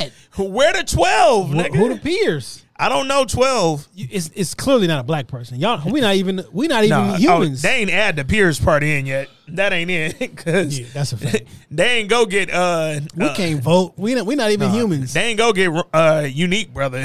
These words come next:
Speaker 2: <laughs> and say, "Hey, come be a juror real quick." <laughs> Dog would have been like, "Guilty as fuck." Yo, man, um, speaking of that, so apparently Dog had to end the affair. <laughs>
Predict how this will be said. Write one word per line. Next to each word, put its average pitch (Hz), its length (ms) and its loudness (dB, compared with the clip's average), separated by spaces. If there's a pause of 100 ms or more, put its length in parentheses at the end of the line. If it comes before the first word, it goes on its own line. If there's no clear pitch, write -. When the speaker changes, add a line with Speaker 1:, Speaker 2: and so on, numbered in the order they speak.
(140)
Speaker 2:
<laughs> - 120 -6
and 147 220 -2
say, 160 280 0
"Hey, 170 420 -6 (380)
come 269 180 -2
be 285 80 -2
a 269 100 -2
juror 277 340 0
real 277 140 0
quick." 302 560 -6
<laughs> 143 60 -16
Dog 208 260 0
would 185 80 -4
have 175 60 -8
been 170 100 -4
like, 165 200 -4
"Guilty 240 340 -2
as - 180 -4
fuck." - 400 -18 (1040)
Yo, 208 280 0
man, 175 420 -2
um, 165 480 0 (680)
speaking 240 440 -6
of 170 60 0
that, 160 260 0 (1700)
so 175 260 -2
apparently 208 440 -2
Dog 175 440 2 (240)
had 185 220 0
to - 100 -6
end 185 260 -2
the 151 160 0
affair. 175 460 -4
<laughs> - 560 -8